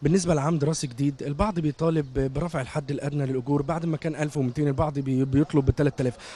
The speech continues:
رأي حضرتك في المواضيع دي؟ وهل البلد تستحمل إن دلوقتي يبقى ال-،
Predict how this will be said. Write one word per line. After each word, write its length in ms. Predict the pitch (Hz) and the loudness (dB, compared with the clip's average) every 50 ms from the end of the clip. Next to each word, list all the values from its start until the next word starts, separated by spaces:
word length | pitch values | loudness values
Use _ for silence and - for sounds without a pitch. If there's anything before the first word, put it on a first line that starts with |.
| - - | -6 2
رأي 160 | 190 247 262 190 | 4 6 6 4
حضرتك 320 | - 170 147 160 190 180 | 4 2 2 2 2 2
في 60 | - | 2
المواضيع 400 | 165 143 139 139 147 139 165 165 | 4 4 4 4 4 2 2 0
دي؟ 180 | 151 156 170 147 - - - - - | 0 0 -2 -2 -4 -8 -10 0 4
وهل 240 | 147 156 165 220 247 | 6 6 8 6 6
البلد 300 | 226 175 160 202 208 185 | 6 6 6 6 4 4
تستحمل 640 | - 175 147 - - 196 165 - 180 170 156 151 - | 2 0 -2 2 2 2 2 4 4 4 4 4 2
إن 340 | 143 139 143 139 139 139 | 2 2 4 4 4 4
دلوقتي 460 | 131 147 143 160 180 170 160 - 151 139 | 4 4 4 4 4 2 2 0 0 0
يبقى 220 | 139 123 - 135 | 0 0 -2 -2
ال-، 420 | 131 127 127 123 123 123 123 120 | 0 0 0 2 2 2 0 0